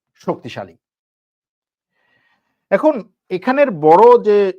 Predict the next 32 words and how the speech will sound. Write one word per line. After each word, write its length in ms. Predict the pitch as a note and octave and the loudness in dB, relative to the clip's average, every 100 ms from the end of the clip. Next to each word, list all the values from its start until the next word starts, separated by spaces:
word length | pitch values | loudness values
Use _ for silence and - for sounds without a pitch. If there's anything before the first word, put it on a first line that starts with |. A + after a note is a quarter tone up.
| D3+ | -4
এ, 320 | C#3+ C#3+ C#3+ | -2 0 -4
স-, 600 | B2+ - - - D3+ C#3+ | -8 -20 -16 -6 -4 -4
সমস্যাটা, 720 | - D3 E3 A3+ - C3+ G2 | -6 -4 -4 -4 -8 -12 -12
সমস্যা 380 | - C#3+ D#3+ F#3+ | -16 -14 -10 -8
বলতে 240 | E3+ F3 | -6 -8
মানে 200 | E3+ D#3+ | -10 -10
এখানে 280 | C#3 F3 D#3+ | -10 -10 -10
যে 100 | D#3 | -10
প্রশ্নবোধক 640 | D#3 A#3+ C#4 - E3+ C#3+ - | -8 -6 -6 -8 -14 -14 -14
চিহ্নটা, 340 | B2+ C3+ A#3 | -18 -14 -14
সেটা 280 | A#3 D#3 F#3+ | -14 -10 -10
হচ্ছে 360 | G3+ - B3 D#4 _ _ _ C3 | -12 -12 -14 -14 _ _ _ -16
যে 180 | E3+ - | -16 -8
ইরানের 380 | D#3+ F3 G#3 B3 - | -2 -2 -2 -6 -8
এই 120 | F3 | -12
সিস্টেম 640 | D#3+ - D#3 - - A3 A#3+ _ _ _ _ _ | -12 -14 -16 -12 -8 -8 -8 _ _ _ _ _
শুধুমাত্র 680 | - G#3 G#3+ D#3+ - G#3+ A3+ | -8 -6 -4 -4 -4 -6 -6
তার 140 | D3 C3 - - | -6 -8 -10 -4
টেস্টে, 420 | G#3+ G3 - G#2+ | -4 -4 -10 -14
অর্থাৎ 260 | A2 A#2 C#3 | -14 -14 -12
যখন 260 | A#2+ C3 E3 | -10 -12 -12
সামরিক 380 | - F3 D#3+ D#3 | -12 -12 -12 -12
মহড়া 280 | C3+ D3+ F3+ | -8 -4 -4
হয়েছে, 320 | E3+ E3 F3 | -4 -10 -12
নিজের 260 | D#3+ D#3 D3+ | -10 -10 -10
মধ্যে 240 | D3 D#3 D#3 | -10 -16 -12
টেস্ট 300 | D3 F#3 F#3 | -8 -8 -8
হয়েছে, 300 | E3+ D#3+ A3 - _ _ | -10 -8 -10 -12 _ _
সেগুলোতে 460 | - A3+ A#3 B3 A3+ | -6 -4 0 0 -2
সে 140 | - | -4
ব্যবহার 340 | C#3 B2+ C3+ C3+ | -6 -6 -6 -8
করেছে, 300 | E3 F3 | -10 -10